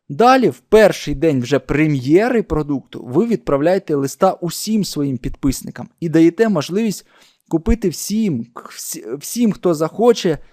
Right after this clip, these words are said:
цей продукт, але вже на менш вигідних умовах. Для ранніх пташок це була одна ціна, тепер же ви вс-, анонсуєте на всіх підписників, і тепер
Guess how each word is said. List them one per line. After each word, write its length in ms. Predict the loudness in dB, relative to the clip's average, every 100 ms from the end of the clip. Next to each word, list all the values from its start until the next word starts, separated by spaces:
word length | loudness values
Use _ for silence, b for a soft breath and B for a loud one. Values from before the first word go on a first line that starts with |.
| b
цей 240 | -2 0 2
продукт, 540 | 0 0 0 -2 _ _ _ _ _
але 260 | 4 4 4
вже 240 | 2 2
на 120 | 2
менш 340 | 0 -2 -2 -2
вигідних 480 | -2 -2 -6 -6
умовах. 400 | -2 -2 -2 -6 -2
Для 200 | 4 4
ранніх 300 | 4 0 -2
пташок 380 | 0 0 -2 -10
це 100 | -6
була 240 | 0 2
одна 280 | 2 2 2
ціна, 300 | 0 0 0
тепер 340 | -2 -2 0
же 120 | 0
ви 160 | 0 -2
вс-, 340 | -2 -12 -8 -4
анонсуєте 680 | -2 -4 -6 -2 -2 -2 -6
на 120 | -6
всіх 340 | -8 -8 -8
підписників, 640 | -14 2 2 4 0 -4 -6
і 60 | -6
тепер 340 | -4 0 0